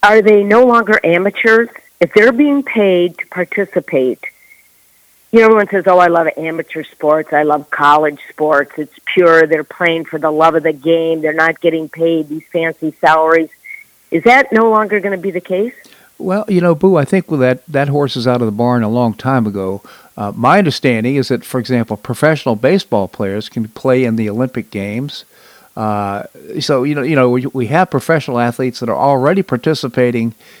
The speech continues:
Speaker 2: in some events. For example, how about, uh, professional golfers playing in the golf event?
Speaker 1: Well, that's true.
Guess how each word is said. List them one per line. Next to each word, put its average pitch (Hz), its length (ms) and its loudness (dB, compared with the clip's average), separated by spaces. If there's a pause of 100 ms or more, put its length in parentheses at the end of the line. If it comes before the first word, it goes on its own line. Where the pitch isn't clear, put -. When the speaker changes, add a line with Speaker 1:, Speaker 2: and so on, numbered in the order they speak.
(140)
Speaker 2:
in 120 140 -4
some 131 240 -2
events. 117 360 -2
For - 220 2
example, 139 640 2
how 127 80 4
about, 135 360 2
uh, 117 120 2
professional 131 560 -2
golfers 123 500 -2
playing 117 280 -2
in 101 100 -2
the 104 80 -6
golf 123 280 0
event? 90 420 -10 (2250)
Speaker 1:
Well, 170 100 2
that's 170 300 2
true. 156 360 -2